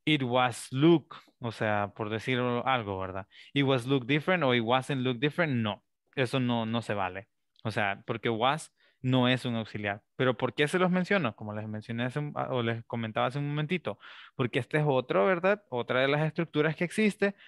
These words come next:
de las preguntas de sí o no. Entonces, y esta funciona de manera distinta.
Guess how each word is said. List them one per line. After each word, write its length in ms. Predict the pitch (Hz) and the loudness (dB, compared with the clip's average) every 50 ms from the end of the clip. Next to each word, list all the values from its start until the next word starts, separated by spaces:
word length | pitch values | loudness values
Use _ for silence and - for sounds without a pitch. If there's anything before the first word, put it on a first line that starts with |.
| - - _ | -20 -10 _
de 100 | - 139 | 2 2
las 120 | 143 131 | 2 2
preguntas 400 | - 147 139 127 123 117 139 147 | 2 2 2 2 2 2 0 0
de 100 | 143 135 | 0 -2
sí 240 | 120 - - 113 98 | -2 -4 -8 -6 -6
o 80 | 95 98 | -4 0
no. 320 | 123 170 208 196 156 - _ _ _ _ _ _ _ _ _ | 2 2 2 2 2 -4 _ _ _ _ _ _ _ _ _
Entonces, 420 | 131 123 110 - 117 107 - 143 131 | -4 -2 0 -2 -2 0 -2 -2 0
y 200 | 147 135 123 135 | 2 2 4 4
esta 400 | 165 196 190 - - 165 175 - _ | 4 4 2 0 -2 -2 -2 -4 _
funciona 460 | - 147 143 127 - 127 117 120 143 165 | -2 -2 -2 0 0 0 0 0 0 0
de 60 | 170 | 2
manera 380 | 160 139 123 113 107 113 120 | 2 2 0 2 0 0 -2
distinta. 580 | 107 104 95 - - 170 175 156 127 - 123 | -2 -4 -8 -4 -2 0 0 0 -2 -4 -10